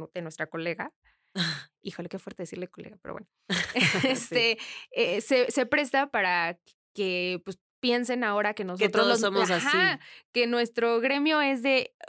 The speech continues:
Speaker 1: no sé si a ti te pasa, amiga, pero vas a una fiesta y, <gasps> "No me veas que estoy comiendo".
Speaker 2: Ajá.
Speaker 1: No, no, por favor, que no me vea la
Speaker 2: A mí me pasa
Speaker 1: nutrióloga.
Speaker 2: mucho que me dicen en una fiesta, "Foto todos juntos o todas juntas".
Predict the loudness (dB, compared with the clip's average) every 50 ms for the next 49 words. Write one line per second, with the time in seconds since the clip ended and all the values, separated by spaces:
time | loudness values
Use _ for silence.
0 | -8 -4 -2 0 0 0 0 -2 -4 -4 -6 -6 -6 -6 -6 -6 -6 -6 -6 -8
1 | -8 -8 -8 -8 -6 -6 -6 -6 -6 -8 -10 -10 -6 -4 -4 -2 -2 -2 -2 -2
2 | -2 -4 -6 -6 -8 -8 -6 -4 -4 -4 -4 -6 -10 -10 -10 -12 -12 -10 -4 -2
3 | 0 2 2 2 2 0 0 -2 -4 -4 -4 -4 -4 -4 -4 -4 -4 -2 -2 -2
4 | -2 -4 -4 -6 -8 -10 -10 -10 -10 -10 -10 -10 -12 -8 -4 -2 -2 -2 -2 -4
5 | -2 -2 -2 -2 -2 -2 -2 0 0 0 0 -2 -4 -4 -4 -4 -4 -4 -4 -4
6 | -4 -4 -4 -6 -6 -4 -2 0 2 4 4 4 4 4 4 2 2 2 2 2
7 | 2 0 0 -2 -2 -2 -2 0 0 0 2 0 0 -2 -2 -4 -6 -6 -6 -6
8 | -6 -6 -4 -4 -2 0 0 -2 -2 -4 -6 -8 -8 -10 -10 -12 -14 _ _ -8
9 | -8 -6 -6 -8 -8 -8 -6 -6 -6 -6 -8 -8 -10 -8 -8 -8 -8 -8 -8 -8
10 | -8 -8 -8 -8 -10 -10 -10 -10 -10 -14 -16 -18 _ _